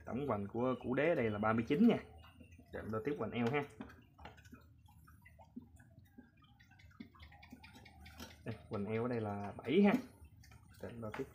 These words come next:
chiều cao. Chiều cao á là hai mươi lăm. Đó, full tán ngang là ba mươi tám nha. Thì, à, cây này em cũng giao lưu với cô chú anh chị mình là năm trăm K ha.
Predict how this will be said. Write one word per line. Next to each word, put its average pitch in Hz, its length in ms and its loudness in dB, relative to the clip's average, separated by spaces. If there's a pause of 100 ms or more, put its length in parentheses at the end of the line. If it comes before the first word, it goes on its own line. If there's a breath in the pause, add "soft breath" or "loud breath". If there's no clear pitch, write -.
(140)
chiều 107 160 -4
cao. 117 240 2 (880)
Chiều 120 120 -2 (120)
cao 131 300 2
á 143 60 2
là 120 160 0
hai 127 160 2
mươi 131 120 6
lăm. 131 220 6 (680)
Đó, 113 260 -6
full 120 240 0
tán 131 260 0
ngang 127 200 2 (720)
là 101 280 -2
ba 120 180 0
mươi 127 140 2
tám 156 240 6
nha. 202 100 8 (640)
Thì, 123 140 6
à, 117 260 8
cây 139 120 4
này 131 100 4
em 123 80 2
cũng 127 180 0
giao 165 100 8
lưu 156 300 6
với 202 120 2
cô 202 120 4
chú 196 100 2
anh 185 120 2
chị 113 160 -2
mình 117 160 2
là 110 100 2
năm 131 180 4
trăm 131 140 -2
K - 20 -2
ha. 139 320 6